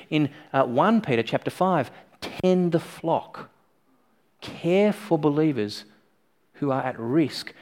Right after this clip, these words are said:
not just of being savaged by the wolves, but of, in the face of trials and the trials of life, giving up on their faith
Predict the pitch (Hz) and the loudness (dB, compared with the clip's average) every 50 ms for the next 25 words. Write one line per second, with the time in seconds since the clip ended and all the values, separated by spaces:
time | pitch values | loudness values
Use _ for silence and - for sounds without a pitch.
0 | - _ - 160 196 220 202 147 - 208 262 - - 170 143 135 123 113 113 - | -18 _ -6 -4 -4 -2 0 0 2 2 2 0 0 0 0 0 0 0 -2 -4
1 | - - 120 113 104 98 92 107 - - - 104 101 98 92 87 90 80 78 92 | -2 0 0 0 0 0 -4 -8 -8 -4 -2 -2 -2 -2 -6 -8 -10 -10 -10 -12
2 | 120 127 - - - - _ _ _ _ _ _ _ _ _ _ _ _ _ _ | -12 -14 -14 -18 -20 -20 _ _ _ _ _ _ _ _ _ _ _ _ _ _
3 | _ _ _ _ _ _ _ - 127 123 151 151 151 147 160 - 160 151 147 135 | _ _ _ _ _ _ _ -2 2 4 4 4 4 2 0 0 0 0 0 0
4 | - - 156 170 180 - - 151 143 - - - 143 143 147 160 170 170 156 156 | 0 0 0 0 0 0 -2 -4 -4 -4 -2 0 0 0 0 0 0 0 0 -2
5 | 143 127 117 - - 151 151 156 160 143 147 131 139 139 127 117 104 104 117 - | -2 -2 -4 -4 -2 0 2 2 2 0 0 0 0 2 2 2 2 0 -2 -6
6 | - - - - _ _ _ _ _ _ _ _ _ _ _ _ - - 127 131 | -12 -14 -14 -16 _ _ _ _ _ _ _ _ _ _ _ _ -6 -6 -4 -2
7 | 131 135 135 135 - 123 117 110 104 101 - - 98 90 90 - - - - - | -2 -2 -4 -4 -6 -6 -4 -4 -4 -6 -6 -8 -10 -10 -10 -12 -16 -20 -20 -20